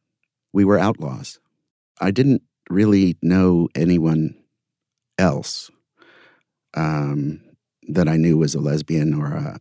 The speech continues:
or a gay man that was in my own, uh, social circle. And my sister, my older sister, she's about six years older than I am, she, uh, she happened to know a gay man. He was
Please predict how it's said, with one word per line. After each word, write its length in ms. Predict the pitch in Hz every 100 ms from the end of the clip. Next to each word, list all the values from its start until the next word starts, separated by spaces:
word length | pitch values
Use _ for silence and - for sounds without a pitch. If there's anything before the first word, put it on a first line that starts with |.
| -
or 100 | 73
a 60 |
gay 160 | 76 78
man 420 | 78 78 73 73 - _ - - -
that 100 | 85
was 160 | 85
in 160 | 90 85
my 240 | 90 87
own, 400 | 85 82 80 73 - _ _ _ -
uh, 240 | 78 71
social 380 | 64 - 156 -
circle. 480 | - 90 - - - _ _ _
And 560 | - 87 87 87 85 -
my 240 | 90 85 78
sister, 760 | - 127 - 80 73 82 95 _ -
my 100 | 175
older 260 | - 80
sister, 400 | 73 143 - -
she's 140 | - -
about 240 | - - -
six 280 | - - -
years 160 | 76
older 200 | 76 76
than 140 | 78 76
I 120 | 76
am, 200 | 73 67 - _ _ _ _
she, 440 | - 98 87 85
uh, 180 | 69 69 - _ _ _ _ _ - _ _
she 180 | - 135
happened 300 | 127 117 92
to 40 | 87
know 300 | 87 82 76
a 80 | 85
gay 220 | 78 80
man. 380 | 76 73 73 73
He 140 | 85
was 360 | 80 76 -